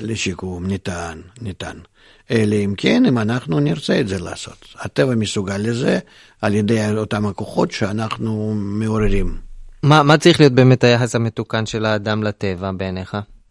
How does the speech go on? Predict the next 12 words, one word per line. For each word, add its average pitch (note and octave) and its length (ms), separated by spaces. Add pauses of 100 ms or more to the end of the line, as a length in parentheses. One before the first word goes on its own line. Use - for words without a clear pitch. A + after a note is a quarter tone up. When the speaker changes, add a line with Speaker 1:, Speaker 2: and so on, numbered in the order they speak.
(120)
Speaker 1:
להיות G#2 260
בהרמוניה A2+ 600
עם A#2+ 100
כולם. A#2+ 380
אדם C#3+ 260
מרגיש D#3+ 360
אז D3 120
הרמוניה D#3 520
בין C#3 240
דומיהם C3 440
וצומח B2 600
וחי, B2 480